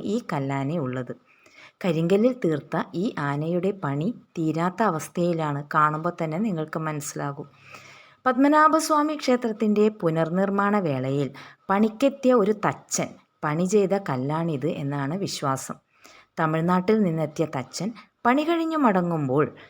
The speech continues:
എന്നും ഈ കല്ലിൽ കൊത്തുപണി ചെയ്തു എന്ന് പറയപ്പെടുന്നു. അമ്പലത്തിൻ്റെ പണി തീരുമ്പോഴേക്കും കരിങ്കല്ലിൻ്റെ ഒരു വശം മാത്രമേ ആനയുടെ രൂപത്തിലായിരുന്നുള്ളൂ.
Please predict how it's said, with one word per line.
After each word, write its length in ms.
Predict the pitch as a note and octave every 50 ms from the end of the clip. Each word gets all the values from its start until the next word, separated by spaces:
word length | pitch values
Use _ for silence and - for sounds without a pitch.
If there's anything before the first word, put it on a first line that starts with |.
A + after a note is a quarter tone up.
| _ _
എന്നും 360 | E3 F#3 G#3+ A#3 B3+ D4+ E4+ D#4+
ഈ 80 | B3+ B3+ B3+
കല്ലിൽ 320 | - G#3 E3 D#3 E3 F#3 G#3 -
കൊത്തുപണി 460 | E3 C#3+ - - E3+ D#3+ F3 F3 F#3+ G#3
ചെയ്തു 360 | F#3+ D#3+ D3 C#3 C3+ C3+ D#3+ F#3 E3+
എന്ന് 140 | C3+ C#3 - -
പറയപ്പെടുന്നു. 580 | D4 C4+ B3+ A#3+ A#3 - D3 B2+ B2+ B2+ B2+ - - - - - - - - - _ -
അമ്പലത്തിൻ്റെ 600 | D#3 D3+ D3+ D3 D#3+ E3 F3+ F3+ - F#3+ F#3+ G#3+
പണി 260 | - G3 E3+ C#3+ D3 F#3+
തീരുമ്പോഴേക്കും 800 | G#3 G#3 F3+ D3+ D3 D3 C#3 C3+ C3 B2+ B2+ A#2 - - F3+ E3+ B2+ - - - - - _ -
കരിങ്കല്ലിൻ്റെ 680 | G#3+ G#3 G#3 A#3+ B3 B3+ D4 D4 C#4+ C#4+ C#4 C4+ C#4+
ഒരു 200 | G#3+ F#3+ - G4 D#4+
വശം 320 | F#3+ D#3 D3 - F#3+ F#3+ F#3 E3+
മാത്രമേ 540 | D3+ C#3+ C#3 C3+ - D3 D3 C#3 C#3 C#3+ G#3 A#3+ - - - - - - D3+ D3
ആനയുടെ 420 | D#3 E3+ G3+ A3+ A#3+ B3 A#3+ C4 B3
രൂപത്തിലായിരുന്നുള്ളൂ. 1160 | F#3 D3+ D3 C#3 C3 B2+ - - A3 A#3 F#3 D3 C#3 C#3+ D3 C3+ C3+ C3+ C3+ C3+ B2 B2+ C3+